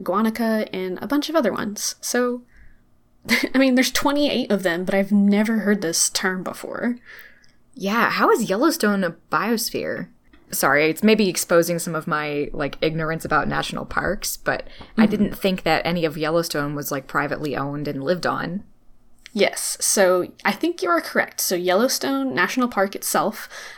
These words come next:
Speaker 1: um, the way that biospheres work is that there's often a core piece of it where, um, people are not allowed to live, so it's just for the animals. Um, so that is called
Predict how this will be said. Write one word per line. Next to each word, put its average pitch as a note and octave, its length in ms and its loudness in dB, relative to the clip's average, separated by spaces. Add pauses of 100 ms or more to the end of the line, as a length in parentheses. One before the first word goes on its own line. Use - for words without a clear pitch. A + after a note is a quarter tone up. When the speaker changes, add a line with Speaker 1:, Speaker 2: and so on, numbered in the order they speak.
Speaker 1:
um, F3+ 280 2
the F#3 100 -2
way G#3 400 2
that G3 400 0
biospheres E3 640 -2
work B3 340 0
is F#3 100 -4
that F3 120 -2
there's F3 240 -4
often A3 520 0
a F3 80 -6
core F3+ 460 0
piece - 340 -6
of D4 120 -2
it F4 260 -4 (340)
where, F3 760 0
um, F3 300 -4 (100)
people A#3 280 0
are F3+ 140 0
not C#3+ 280 -4
allowed - 260 -4
to - 100 -8
live, - 220 -4
so - 160 -4
it's - 140 -2
just - 400 0
for F#3+ 180 0
the - 120 -2
animals. - 520 -4 (340)
Um, F3 280 -2
so F#3 240 2
that F#3+ 240 2
is A3+ 160 0
called E3 600 -4